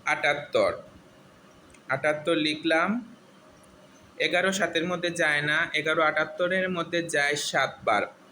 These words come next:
সাত এগারো সাতাত্তর, বিয়োগ করলে আট থেকে সাত বিয়োগ করলে এক। এবার এই এগারো বসবে নিচে, কারণ ভাগশেষ কি হয়নি? শূন্য হয়নি। এই এগারো বসবে নিচে, আর এই ভাগশেষ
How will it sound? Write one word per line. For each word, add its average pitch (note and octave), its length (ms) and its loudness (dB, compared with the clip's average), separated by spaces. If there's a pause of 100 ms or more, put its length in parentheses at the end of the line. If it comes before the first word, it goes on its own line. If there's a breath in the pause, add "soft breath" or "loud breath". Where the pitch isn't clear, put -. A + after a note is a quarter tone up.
(140)
সাত C#3 320 0 (100)
এগারো E3+ 340 4 (1040)
সাতাত্তর, D3 680 2 (520)
বিয়োগ C3+ 260 0 (100)
করলে F3 260 4 (180)
আট E3 100 4 (160)
থেকে F3 180 -2 (120)
সাত B2 220 2 (120)
বিয়োগ B2+ 280 -2
করলে C#3 220 2 (240)
এক। F#2 80 -4 (960 loud breath)
এবার E3 420 4 (400)
এই G3 80 2 (100)
এগারো F#3 260 4 (120)
বসবে E3+ 380 0 (160)
নিচে, C3+ 340 -2 (120)
কারণ C#3+ 180 2 (100)
ভাগশেষ E3+ 340 0 (100)
কি G3+ 140 -2
হয়নি? F3 260 2 (120)
শূন্য F3 220 -4 (120)
হয়নি। A2 300 0 (360 loud breath)
এই D3 140 2
এগারো E3+ 300 4
বসবে F3 280 0 (120)
নিচে, E3 340 -4 (200)
আর C3+ 80 4 (100)
এই C#3 140 0
ভাগশেষ E3+ 380 -2